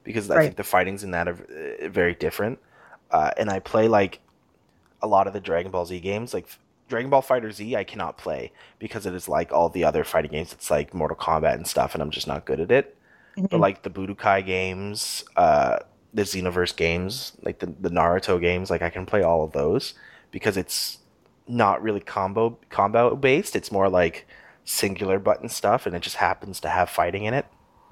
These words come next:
Speaker 2: Right. Yeah, shout out, like, there's some people who are wild in those fighting games. Like, you see the tournaments and, and stuff, and it's, it's insane. I
Speaker 1: Oh,
Speaker 2: could
Speaker 1: it's
Speaker 2: never
Speaker 1: nuts. Yeah.
Speaker 2: play <laughs> that way.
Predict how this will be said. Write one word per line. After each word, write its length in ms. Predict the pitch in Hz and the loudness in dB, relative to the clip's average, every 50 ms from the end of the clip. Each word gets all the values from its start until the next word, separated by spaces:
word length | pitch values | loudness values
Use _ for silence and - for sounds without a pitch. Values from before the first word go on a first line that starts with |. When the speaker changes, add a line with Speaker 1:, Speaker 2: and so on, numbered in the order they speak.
| _ | _
Speaker 2:
Right. 500 | 196 190 185 180 175 170 160 139 - - - - - _ _ _ - - _ - _ _ _ _ - _ _ _ _ _ _ _ _ _ _ _ _ _ _ _ _ _ _ _ _ _ _ - - - _ | 0 4 6 8 8 8 6 4 2 -4 -10 -20 -20 _ _ _ -20 -20 _ -20 _ _ _ _ -20 _ _ _ _ _ _ _ _ _ _ _ _ _ _ _ _ _ _ _ _ _ _ -20 -20 -10 _
Yeah, 260 | - 170 165 151 - | 4 6 8 8 8
shout 280 | - - - 226 233 254 | 4 6 8 8 8 8
out, 120 | 269 - | 8 8
like, 140 | 202 226 214 | 8 6 8
there's 180 | - 233 285 - | 8 6 6 6
some 180 | - 427 427 - | 2 2 2 4
people 220 | 349 311 254 254 | 2 4 4 6
who 60 | 214 233 | 6 8
are 180 | 208 190 175 | 8 8 8
wild 440 | 165 165 165 160 156 160 165 151 151 | 6 6 6 8 8 8 8 6 4
in 100 | 160 160 | 2 2
those 200 | 156 151 143 - | 2 2 0 4
fighting 320 | - 160 156 160 175 185 | 4 6 6 6 6 6
games. 400 | 190 190 208 240 285 330 349 - | 6 8 8 8 6 2 2 6
Like, 340 | - 160 156 156 156 - - _ _ _ _ | 6 6 6 6 2 -6 -20 _ _ _ _
you 160 | - 208 214 | 4 4 4
see 180 | 208 214 - 262 | 4 6 6 8
the 100 | 254 247 | 8 8
tournaments 800 | 202 - - - 196 196 185 170 151 135 147 156 - - - - | 4 4 6 6 6 8 8 6 4 2 2 0 -2 -2 -2 0
and, 420 | - - 160 156 156 151 143 139 - | 4 6 6 8 8 8 6 6 6
and 260 | - 160 156 151 151 | 6 6 6 6 4
stuff, 260 | - - - 147 - - | 4 6 6 6 6 4
and 100 | - 131 143 | 2 2 2
it's, 500 | 147 139 - - - - - - - - | 2 0 -2 0 2 4 4 4 2 0
it's 360 | - 165 175 - - - - | 2 2 2 4 2 0 4
insane. 560 | - 190 196 175 - - 220 226 269 233 - - - | 4 4 4 4 6 6 6 6 4 0 -4 -6 0
I 120 | - 180 208 | 4 6 6
Speaker 1:
Oh, 60 | 254 | 6
Speaker 2:
could 120 | 240 214 | 6 4
Speaker 1:
it's 80 | 175 214 | 4 4
Speaker 2:
never 240 | 220 226 208 190 156 143 | 4 4 4 2 2 2
Speaker 1:
nuts. 140 | - - - - - _ _ _ _ | -2 -4 -4 -8 -20 _ _ _ _
Yeah. 240 | 110 107 101 90 107 | -2 0 0 0 4
Speaker 2:
play 240 | - 247 - 240 220 | 6 6 8 8 6
<laughs> 100 | 226 208 | 4 4
that 240 | - 151 170 - _ | 2 2 -4 -2 _
way. 340 | 196 196 185 180 - 202 | 2 4 4 2 -2 -4